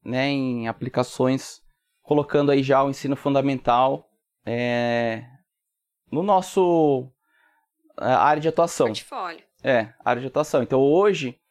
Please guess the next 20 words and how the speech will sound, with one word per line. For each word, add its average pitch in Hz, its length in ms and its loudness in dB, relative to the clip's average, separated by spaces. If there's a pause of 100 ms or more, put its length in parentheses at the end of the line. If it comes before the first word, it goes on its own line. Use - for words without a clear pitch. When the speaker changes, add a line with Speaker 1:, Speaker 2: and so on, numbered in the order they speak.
(280)
Speaker 1:
a 123 100 -2
gente 147 320 -4
não 160 260 2
olha 180 540 0
mais 143 380 0
somente 143 420 -4
pra 143 160 0
capacitação 147 600 -4
técnica. 117 520 -4 (480)
E - 80 0
a 214 60 2
capacitação 202 540 0
técnica 175 460 -2
talvez 165 400 0
não 160 200 0
é - 20 4
o 165 40 4
objetivo, 156 680 -2 (420)
talvez 135 420 2
o, 127 640 2